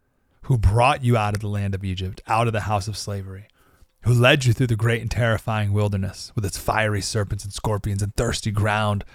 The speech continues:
where there was no water, who brought you water out of the flinty rock,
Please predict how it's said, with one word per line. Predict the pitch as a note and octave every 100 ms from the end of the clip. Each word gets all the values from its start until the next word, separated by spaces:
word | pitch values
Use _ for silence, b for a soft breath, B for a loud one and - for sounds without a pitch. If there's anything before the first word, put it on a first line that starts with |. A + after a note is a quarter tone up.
| b b
where | B2
there | A#2
was | A#2 A#2+
no | A#2+
water, | G#2 G#2 A2+ G#2+ - _ _ _ _ _ -
who | C#3
brought | D#3 D3
you | C#3
water | A#2+ B2 C3+ D3
out | C3+ B2+
of | C3
the | A2
flinty | - - C#3+ D#3 C3+ A2
rock, | G#2 B2 D#3 - -